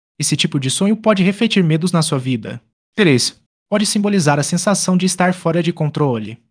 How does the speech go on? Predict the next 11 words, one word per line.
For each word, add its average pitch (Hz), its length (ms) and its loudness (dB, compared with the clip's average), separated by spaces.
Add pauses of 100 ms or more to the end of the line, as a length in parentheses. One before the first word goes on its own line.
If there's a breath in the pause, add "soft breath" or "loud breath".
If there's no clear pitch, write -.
(220)
Quatro, 131 360 -2 (440)
é 175 60 4
um 220 120 6
sinal 180 340 4
para 156 160 2
você 160 260 0
prestar 165 380 2
atenção 160 400 2
nos 160 140 0
seus 143 180 0
sentimentos. 160 880 0